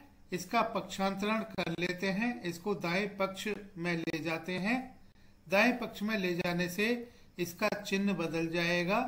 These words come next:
ऋण तीन, अब बाएं पक्ष से दाएं पक्ष में जाने से धन तीन हो जाएगा। तो यह समीकरण इस तरह से लिख सकते हैं,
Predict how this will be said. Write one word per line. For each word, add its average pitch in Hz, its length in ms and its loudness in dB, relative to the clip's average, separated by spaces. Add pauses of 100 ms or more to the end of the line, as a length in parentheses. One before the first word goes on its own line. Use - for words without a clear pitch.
(840)
ऋण 220 320 4
तीन, 233 360 4 (420)
अब 233 460 4 (340)
बाएं 226 380 2
पक्ष 196 220 -4
से 196 180 2
दाएं 202 400 0
पक्ष - 260 -6
में 180 160 -2
जाने 160 320 -4
से 202 300 0 (540)
धन 165 220 2 (120)
तीन 185 280 2 (220)
हो 151 100 -6
जाएगा। 127 420 -4 (500)
तो 190 60 0
यह 196 240 2
समीकरण 233 500 0
इस - 240 -8
तरह 190 200 4
से 202 140 0
लिख 196 160 -2
सकते 208 300 -6
हैं, 220 320 0